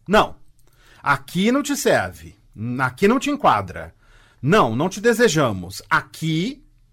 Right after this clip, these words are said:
aqui não. Esse emprego? Esse emprego não. Este lugar? Não. Desse jeito não.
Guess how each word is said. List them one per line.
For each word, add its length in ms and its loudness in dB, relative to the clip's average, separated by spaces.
aqui 300 -12
não. 300 -10
Esse 280 2
emprego? 720 -2
Esse 220 -16
emprego 380 -16
não. 240 -12
Este 460 2
lugar? 680 -2
Não. 600 -6
Desse 320 -6
jeito 540 -4
não. 460 0